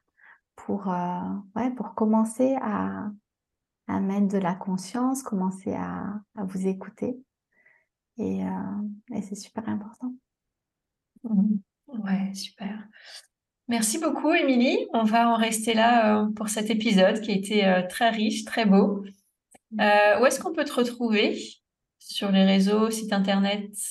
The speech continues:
Speaker 2: j'imagine.
Speaker 1: Ouais, donc c'est Je me pose, pose, c'est P A U S E.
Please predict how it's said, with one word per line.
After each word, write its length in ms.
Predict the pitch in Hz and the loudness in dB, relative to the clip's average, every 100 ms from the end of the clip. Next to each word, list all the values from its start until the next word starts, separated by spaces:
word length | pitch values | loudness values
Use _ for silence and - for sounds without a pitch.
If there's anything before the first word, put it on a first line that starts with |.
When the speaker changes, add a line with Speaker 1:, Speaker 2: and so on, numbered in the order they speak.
| - - - | -12 -16 -8
Speaker 2:
j'imagine. 380 | 208 190 185 | 0 0 2
Speaker 1:
Ouais, 400 | 214 196 233 226 - _ _ | 4 4 2 -4 -8 _ _
donc 260 | 220 208 202 | 4 4 4
c'est 340 | - 202 190 | 2 2 2
Je 840 | 180 190 214 214 214 214 208 208 202 | 0 2 4 4 2 0 0 2 2
me 220 | 202 196 | 2 2
pose, 460 | 247 320 392 - - _ - | 4 6 4 -2 -10 _ -2
pose, 420 | 233 233 208 196 | 0 2 0 -2
c'est 160 | 190 190 | -4 -2
P 160 | 233 | 4
A 120 | 233 226 | 6 8
U 80 | 220 | 6
S 280 | 208 - | 4 2
E. 60 | 302 | -2